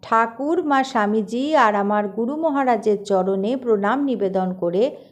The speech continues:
শুরু করছি আজকের পাঠ। আজ আমি আপনাদের স্বামী সর্বভূতানন্দের লেখা থেকে কিছু পাঠ করে শোনাব। মহারাজকে কোন দিক দিয়ে তুলে ধরব?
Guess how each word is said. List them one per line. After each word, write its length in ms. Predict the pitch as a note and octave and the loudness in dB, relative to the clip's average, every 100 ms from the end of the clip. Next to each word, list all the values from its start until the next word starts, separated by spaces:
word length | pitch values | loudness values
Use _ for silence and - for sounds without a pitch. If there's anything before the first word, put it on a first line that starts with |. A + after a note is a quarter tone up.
| - | -10
শুরু 300 | - D#4+ D#4+ | -4 -2 2
করছি 500 | G#3+ F#3 - C4 - | 2 0 -6 -6 0
আজকের 580 | G3 G3 F#3+ - A3+ C#4+ | 2 2 0 0 0 2
পাঠ। 460 | - E3+ C3+ - - _ _ _ - | 2 2 2 -4 -20 _ _ _ 0
আজ 260 | - A#3+ | 2 4
আমি 220 | D4+ E4 F4+ | 2 0 0
আপনাদের 560 | F4 E4+ D#4 A3+ B3 | -2 -2 2 4 4
স্বামী 460 | B3+ A#3+ G#3 G#3 G#3 | 2 0 2 0 -2
সর্বভূতানন্দের 1400 | - A3+ A#3 A#3 D#4 C#4 C4+ B3+ A#3+ A3 G3+ G#3 A3+ A#3+ | 0 2 2 2 -2 -2 0 2 2 2 0 2 4 4
লেখা 340 | A3+ F3 G3 | 4 0 0
থেকে 420 | F#3 F#3+ F#3 G#3 C#4+ | -2 -2 0 0 0
কিছু 440 | - F#3+ - F#3 | -2 -4 -2 -2
পাঠ 360 | F#3 F#3+ F3+ - | 2 2 2 -2
করে 320 | F3 E3+ C4+ | -4 -2 -2
শোনাব। 560 | - G3 D#3+ D#3 B2+ - - _ _ _ _ _ - _ | -2 -2 -2 -2 -4 -8 -18 _ _ _ _ _ -20 _
মহারাজকে 960 | A3+ C4+ C4+ F#4 F#4+ F#4+ F#4+ A#3 A#3+ - | 4 4 4 2 4 2 2 4 4 2
কোন 240 | C4 C#4 D4+ | 0 0 2
দিক 260 | F4 E4+ | 0 2
দিয়ে 180 | E4+ F4 | 0 0
তুলে 320 | F4 C#4 A#3+ | 0 2 4
ধরব? 580 | G3 G3 E3 D3+ C3+ - | 4 4 2 0 -8 -10